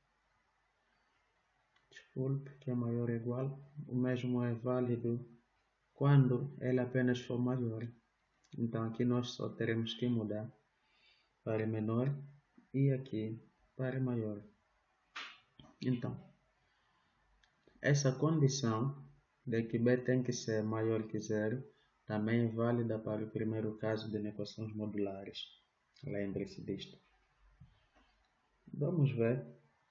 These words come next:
o que que isso significa. Basicamente, o que que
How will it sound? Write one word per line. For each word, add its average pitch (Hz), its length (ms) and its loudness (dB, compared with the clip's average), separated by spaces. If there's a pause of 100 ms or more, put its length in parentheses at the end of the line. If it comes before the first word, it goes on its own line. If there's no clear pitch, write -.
(540)
o 127 100 2
que 143 160 4
que 139 100 4
isso - 180 0
significa. 120 760 0 (1400)
Basicamente, 143 880 4 (200)
o 135 160 0
que 180 200 -2
que 135 220 -4